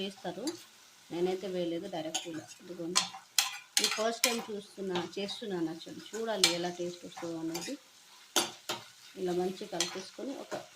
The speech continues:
ఫైవ్ మినిట్స్ మగ్గనివ్వాలి. మగ్గిన తర్వాత పసుపు, కారం, ఉప్పు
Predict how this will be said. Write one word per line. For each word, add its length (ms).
ఫైవ్ 260
మినిట్స్ 340
మగ్గనివ్వాలి. 600
మగ్గిన 300
తర్వాత 220
పసుపు, 440
కారం, 320
ఉప్పు 140